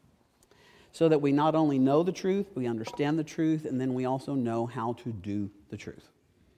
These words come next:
So God, shake us to wake us if that's what it takes.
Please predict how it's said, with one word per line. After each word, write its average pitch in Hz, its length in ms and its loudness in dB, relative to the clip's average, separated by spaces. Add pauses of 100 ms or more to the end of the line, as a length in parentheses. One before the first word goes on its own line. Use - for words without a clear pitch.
(920)
So - 140 -6
God, 165 420 2 (280)
shake 139 280 -4
us 170 120 -6
to 202 100 -2
wake 147 220 0
us 202 160 -6
if 135 120 -8
that's 131 200 -8
what 131 120 -6
it 98 80 -10
takes. - 420 -6